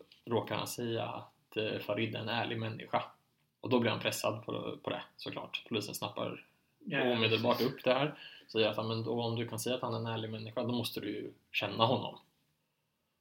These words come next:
Speaker 1: Och då vet han inte riktigt vad han ska svara, men till slut så säger han att han har hört det från några kompisar. Att
Speaker 2: Visst,
Speaker 1: Farid
Speaker 2: det är ett väldigt dåligt, eh,
Speaker 1: Ja.
Speaker 2: en dålig bortförklaring.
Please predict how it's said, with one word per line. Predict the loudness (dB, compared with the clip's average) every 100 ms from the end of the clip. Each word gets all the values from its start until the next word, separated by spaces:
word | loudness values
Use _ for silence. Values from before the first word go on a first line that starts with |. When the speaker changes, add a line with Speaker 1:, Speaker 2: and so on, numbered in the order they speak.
| -6
Speaker 1:
Och | 0
då | 2
vet | 2 0
han | -4
inte | -6 -8
riktigt | -14 -10
vad | -10
han |
ska | -8 -8
svara, | -2 2 2 2
men | 0 -2 -4 -8
till | -6
slut | -2 -2 -2
så |
säger | -4 -4 -6
han | -8 -10
att | -12
han | -10 -8
har |
hört | -8 -10
det | -10
från | -10 -8
några | -6 -6
kompisar. | -6 -6 -6 -6 -6 -12 _ _ _ -20
Att | -20 -8
Speaker 2:
Visst, | -2
Speaker 1:
Farid | 0 -2 -6 2
Speaker 2:
det | 4 6
är | 6
ett |
väldigt | 6 6 2 2
dåligt, | 2 4 2 -2 -6 -12 -6
eh, | -4 -4 -4 -4 -6 -10 -12
Speaker 1:
Ja. | -12 -14 _ _ _ -20 -20 _ _ _ _
Speaker 2:
en | -8 0
dålig | 2 2 0
bortförklaring. | -2 -4 -8 -10 -8 -6 -6 -6